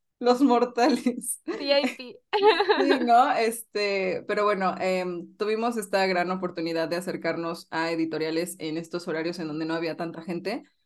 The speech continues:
Speaker 1: y poder tener entrevista con ellos. Entonces, em, hablamos con editoriales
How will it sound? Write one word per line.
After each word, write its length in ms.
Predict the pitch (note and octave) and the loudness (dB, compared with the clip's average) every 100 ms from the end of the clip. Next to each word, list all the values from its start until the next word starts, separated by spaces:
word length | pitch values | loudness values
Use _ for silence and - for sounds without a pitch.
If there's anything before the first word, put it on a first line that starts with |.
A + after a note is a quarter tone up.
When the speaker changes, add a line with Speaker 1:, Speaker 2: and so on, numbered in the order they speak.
| _ _ | _ _
Speaker 1:
y 360 | A3 A#3 A#3 A3+ | -2 -2 -2 -2
poder 300 | G3 G3+ G3 | 0 0 0
tener 200 | G3+ F#3+ | -2 -4
entrevista 500 | G3 F3 E3+ - F3+ | -2 -4 -4 -4 -4
con 140 | E3+ E3 | -4 -4
ellos. 400 | E3+ F3+ A#3+ - | -2 -4 -6 -8
Entonces, 580 | F3+ F3 F#3 F#3 - - | -8 -6 -6 -6 -6 -10
em, 420 | F3 E3 D3+ C#3+ | -6 -6 -6 -8
hablamos 500 | E3+ E3+ F3+ F3+ F#3 | -6 -4 -4 -4 -8
con 220 | - E3+ E3 | -8 -8 -6
editoriales 1000 | D#3+ D#3 D#3+ D#3+ E3 D#3+ E3 - - | -6 -6 -4 -2 -2 -4 -6 -12 -18